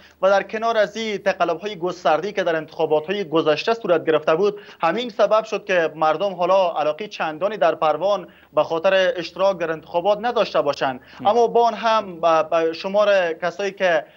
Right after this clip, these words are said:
Speaker 1: حالا به، به ثبت نام کردین تا در انتخابات‌های پیش رو البته رای بتن خیلی زیاد بلند است. یعنی که می‌تونم دفتر ولایتی که می‌تونم مستقل انتخابات پروان میگه که، اه، دوصد هزار نفر خیلی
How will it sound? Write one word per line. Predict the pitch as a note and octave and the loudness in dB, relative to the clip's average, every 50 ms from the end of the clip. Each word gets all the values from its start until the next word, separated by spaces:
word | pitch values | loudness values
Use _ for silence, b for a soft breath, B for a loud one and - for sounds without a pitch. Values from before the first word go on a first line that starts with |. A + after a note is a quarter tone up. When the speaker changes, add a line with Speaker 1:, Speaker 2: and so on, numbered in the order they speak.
| B B B | B B B
Speaker 1:
حالا | E3+ D#3+ D#3+ E3+ E3+ F3 F#3 G3 G3+ F#3+ F3+ E3 D3 | -2 -2 0 2 0 2 4 4 4 4 2 0 -2
به، | - D#3+ D3+ D3+ | 0 0 0 0
به | C#3+ D#3 | 0 -4
ثبت | D3 - F#3 F3 E3+ F3 | -6 -2 -2 -2 -2 -2
نام | F#3 F3 F3+ G3+ G#3+ G#3 G3 | -10 -6 -4 -4 -4 -4 -2
کردین | - G3 F3 D#3+ D#3+ E3+ E3 D#3+ E3 | 0 0 0 0 -2 -6 -8 -6 -4
تا | F3+ F3+ F3 | -2 -2 0
در | E3 | -2
انتخابات‌های | E3 D#3+ - - E3 D#3 D#3 D#3 F#3+ F#3+ | -4 -6 -8 -4 -2 -2 -2 -2 -4 -8
پیش | F3+ F#3 E3 - | -8 -10 -10 -6
رو | F3+ F#3 G3 G3 F3+ B B B B B B | -2 -2 0 0 -2 B B B B B B
البته | D3 D3+ D#3 F3 F3+ F3+ F3+ E3 | -2 2 2 2 2 2 2 2
رای | D#3+ F#3 A3+ A#3+ | 2 0 -2 0
بتن | A3 A3 - G#3 G3 F#3 F3 D#3+ - | 0 0 2 2 2 2 0 -4 -10
خیلی | E3 - G#3 G3+ G3 F#3 F3 D#3 | -8 -4 -4 -2 0 0 -2 -2
زیاد | C3+ - F3 F3 E3 D3 C#3 | -2 0 0 0 0 0 0
بلند | E3 F3 F3+ F3 E3 C#3+ B2+ | 2 2 2 2 2 0 -4
است. | B2+ B2 - - | -6 -6 -6 -8
یعنی | E3+ E3+ F3+ | -8 -8 -6
که | - G3 | -8 -8
می‌تونم | F#3+ F#3+ F#3 F#3+ G3 G3 F#3 F3 D#3+ | -8 -8 -10 -10 -10 -6 -4 -4 2
دفتر | E3 E3+ E3 E3 - G3 F#3 | 2 2 2 2 0 0 0
ولایتی | F3+ F3 E3 E3 E3+ F#3 | 2 2 0 0 -2 -6
که | - G3 | -12 -12
می‌تونم | F3 E3+ D#3+ - F#3 F3+ | -12 -12 -14 -12 -10 -10
مستقل | F3 F3 - D#3+ D#3 F3+ F3+ | -10 -4 -4 -4 -2 -2 -6
انتخابات | F3 E3 E3+ E3 E3 E3+ F#3 F#3 F#3 | -4 -4 -4 -2 0 0 0 0 0
پروان | F#3 F3 D#3 D3+ E3 F3+ F#3 | 0 2 0 0 0 -4 -4
میگه | F#3 F#3 F#3 F#3 | -2 -2 -2 -2
که، | F3+ G3 F#3+ F3+ F3 B B B B B B | 0 2 0 0 0 B B B B B B
اه، | D#3 D#3 D#3 | 2 2 2
دوصد | D#3 E3+ E3 E3+ G3 F#3 | 0 -4 -4 -4 -4 -4
هزار | - F#3+ F3 D#3+ E3+ E3+ | -2 -4 -4 -2 -2 -2
نفر | D#3 E3 D#3+ - F#3+ F#3+ | -2 -2 0 0 0 -2
خیلی | F#3 - G3 F#3+ F#3 F3+ | -2 -6 -4 -2 0 0